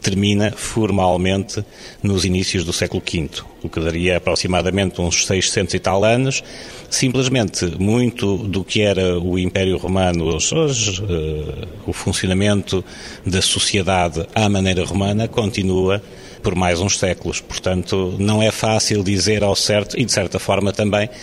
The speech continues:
a nossa sociedade ocidental hoje é herdeira também desse mundo romano.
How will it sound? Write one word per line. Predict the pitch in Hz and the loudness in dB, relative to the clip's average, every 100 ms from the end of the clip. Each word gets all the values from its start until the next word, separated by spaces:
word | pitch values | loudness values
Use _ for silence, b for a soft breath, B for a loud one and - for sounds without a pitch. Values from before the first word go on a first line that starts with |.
| B B B | B B B
a | 104 | 0
nossa | 98 95 - | 2 2 0
sociedade | 98 - 101 95 95 82 | -2 0 0 2 0 0
ocidental | 90 90 - 95 92 92 98 98 | 0 0 0 -2 -2 0 2 2
hoje | 98 104 101 101 113 | 2 2 0 0 0
é | 107 98 101 | 2 2 2
herdeira | 104 92 90 101 101 110 | 2 2 2 2 2 0
também | 123 - 107 98 101 104 | -2 -2 0 2 2 2
desse | 101 101 107 | 2 0 0
mundo | 98 85 | -2 -2
romano. | 92 90 76 | -2 0 -2